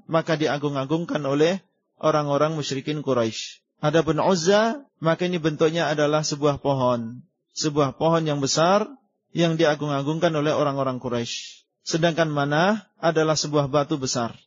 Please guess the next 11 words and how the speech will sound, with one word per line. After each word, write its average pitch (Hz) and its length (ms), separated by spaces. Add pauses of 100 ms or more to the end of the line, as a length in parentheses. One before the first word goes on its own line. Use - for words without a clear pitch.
(140)
Menunjukkan 170 480
bahwasanya 156 320
di 143 60
sana 180 260
ada 165 160
yang 156 160
mengagungkan 151 640
pohon, 165 480 (560)
demikian 165 480
pula 180 240
batu. 180 320